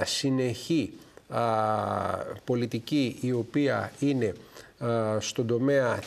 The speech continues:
της, ε, χαλάρωσης και, α, πλέον επενδυτικοί οίκοι αμφιβάλλουν εάν αυτό θα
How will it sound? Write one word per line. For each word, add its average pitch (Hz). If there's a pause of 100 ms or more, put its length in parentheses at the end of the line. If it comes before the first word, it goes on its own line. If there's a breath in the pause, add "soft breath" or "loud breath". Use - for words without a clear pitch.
της, -
ε, 110
χαλάρωσης 160
και, 175 (500 loud breath)
α, 135 (380)
πλέον 170 (240)
επενδυτικοί 139
οίκοι 165
αμφιβάλλουν 147
εάν 143
αυτό - (480 loud breath)
θα 131